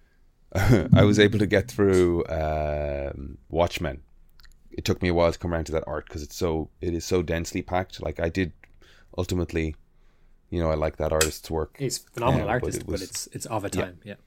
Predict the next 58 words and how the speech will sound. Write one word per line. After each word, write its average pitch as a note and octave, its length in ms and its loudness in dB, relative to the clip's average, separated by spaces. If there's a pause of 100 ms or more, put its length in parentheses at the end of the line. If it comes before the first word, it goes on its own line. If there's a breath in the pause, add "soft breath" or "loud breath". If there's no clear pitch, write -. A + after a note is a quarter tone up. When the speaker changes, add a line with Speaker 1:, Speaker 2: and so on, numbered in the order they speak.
(800)
Speaker 1:
Yeah, F#2 200 -2 (240)
um, D#2+ 500 -2 (400)
but, F2 320 2 (480)
you F#2 140 0
know, E2 100 0
when E2 160 0
I E2+ 60 2
was F2 160 0
on F#2 180 2
that E2 180 -2
sort D#2+ 140 -6
of D#2 160 -8
reading E2 300 -2
the D#2+ 100 -2
worthy D#2 540 -2 (280)
Alan E2+ 240 -4
Moore E2 280 -2
works E2 320 -4
type F2 180 -2
of E2+ 60 -2
thing, F2 160 -4
I E2 40 -2
couldn't E2+ 380 -6
go E2+ 100 -2
near D#2+ 300 -6
From D#2+ 260 -8
Hell. D#2 300 -8 (100)
Every F2+ 160 -6
time E2+ 160 -6
I E2 40 -4
looked E2 240 -8
at D#2+ 60 -8
it, D#2+ 40 -4
I - 20 -4
was D#2 120 -8
like, D#2 180 -8
"Oh, E2 100 -8
this - 200 -8
is E2+ 60 -8
a D#2+ 60 -10
fucking F2+ 360 -8
phone F2 340 -8
book." D#2+ 240 -8
Speaker 2:
Yeah. F2 140 -12 (580 loud breath)
Speaker 1:
You F2+ 140 2
know? - 120 2 (180)
Speaker 2:
Yeah, F#2 140 -10 (160)
I've - 120 -4
thought A2+ 200 0
about G#2 200 -4
picking G#2 200 -6
it G2+ 60 -6
up G2+ 140 -6
a - 20 -20
couple - 240 -14
of G2+ 60 -10
times G2 280 -10
'cause F#2 300 -16